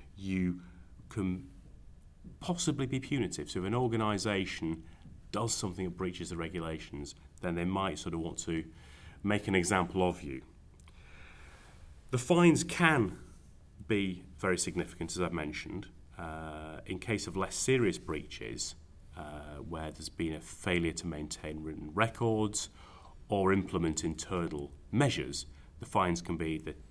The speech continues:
ten million euros or two percent of global turnover. However, in the case of more serious breaches, uh, for example, where there's been a breach of processing, uh, data subject rights,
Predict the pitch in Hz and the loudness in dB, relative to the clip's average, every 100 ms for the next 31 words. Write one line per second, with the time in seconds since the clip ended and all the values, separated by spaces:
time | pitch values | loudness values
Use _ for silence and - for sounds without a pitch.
0 | - - 87 78 78 78 80 76 73 73 | -12 -6 -4 -2 -2 -2 -2 -2 -4 -4
1 | 76 - 92 - - 78 - 78 - - | -8 -6 -6 -6 -6 -6 -6 -10 -10 -16
2 | - 87 76 80 - - 127 98 71 - | -8 -4 -4 -6 -8 -4 0 0 -2 -8
3 | - - - 113 185 185 82 - - - | -14 -14 -2 8 8 8 4 0 -12 -2
4 | 117 120 120 147 156 - 113 104 92 - | 6 6 6 2 2 2 2 2 2 6
5 | 170 196 123 87 - 76 - - - - | 8 8 6 4 -2 -6 -6 -8 -8 -8
6 | - - - - - - - - 92 87 | -6 -8 -10 -20 -20 -20 -18 -8 -4 -4
7 | - 87 104 95 85 87 80 78 - - | 0 2 4 2 2 0 0 -2 -8 -18
8 | - - 90 101 90 82 92 76 87 82 | -16 -6 0 2 4 2 0 2 0 -2
9 | - 85 - 101 90 - 82 82 76 85 | -2 -6 -2 0 0 0 -4 -4 -6 -8
10 | - - - 82 76 - 87 85 - 95 | -12 -16 -10 -8 -8 -2 -2 -2 -6 -6
11 | 80 - - - 90 120 160 87 - - | -6 -8 -10 -10 -6 0 2 0 -6 -6
12 | - | -6